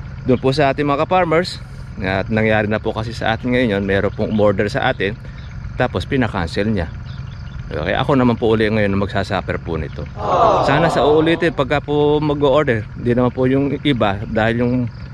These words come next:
marami naman natin mga subscriber, okay naman. Kaya lang iba, hindi po maganda pong makausap or pakipag-usap. Hindi na po natin babanggitin po, mga katribya, pong pangalan.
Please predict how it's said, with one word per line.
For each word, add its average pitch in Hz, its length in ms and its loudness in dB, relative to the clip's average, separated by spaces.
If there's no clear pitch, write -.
marami 110 320 2
naman 123 240 2
natin 120 240 0
mga 123 160 0
subscriber, 113 560 0
okay 117 240 4
naman. 104 320 0
Kaya 107 240 2
lang 92 160 -2
iba, 90 320 -4
hindi 113 160 0
po 107 160 0
maganda 98 400 0
pong 98 160 -2
makausap 82 640 -2
or 104 240 -2
pakipag-usap. 92 640 -6
Hindi 120 160 2
na 113 80 4
po 143 80 0
natin 147 240 2
babanggitin 139 480 2
po, 131 80 4
mga 120 240 2
katribya, 113 240 -2
pong 110 160 -2
pangalan. 87 480 -2